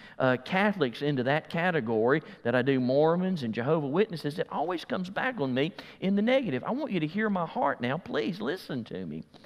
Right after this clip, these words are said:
I'm not condemning anybody. I don't have the power to do that. But I'm telling you, I've been in ministry for over twenty years, and the Word of God says if there's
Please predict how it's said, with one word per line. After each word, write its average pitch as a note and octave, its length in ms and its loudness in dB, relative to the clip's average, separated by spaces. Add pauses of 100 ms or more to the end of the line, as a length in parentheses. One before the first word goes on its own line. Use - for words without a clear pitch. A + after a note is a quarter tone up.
(280)
I'm E4+ 200 2
not G3 220 4
condemning G#3 500 2
anybody. D#3 540 2
I D#3+ 100 4
don't D#3 200 0
have G3 160 0
the C4+ 80 -2
power - 420 0
to A#2+ 80 -2
do A2+ 240 -2
that. G#2+ 480 -8 (800)
But G3 120 8
I'm F#3+ 200 6
telling C4 480 4
you, A#2+ 200 0 (300)
I've G3+ 160 6
been F#3 140 6
in E3+ 160 4
ministry B3+ 380 2
for F3+ 140 4
over C3+ 180 4
twenty A#3+ 380 2
years, B3+ 440 0 (260)
and F3 160 4
the C#3+ 100 6
Word E3+ 300 4
of B3 120 -4
God E3 220 6
says D#3 300 0
if F3 220 -2
there's B3 280 4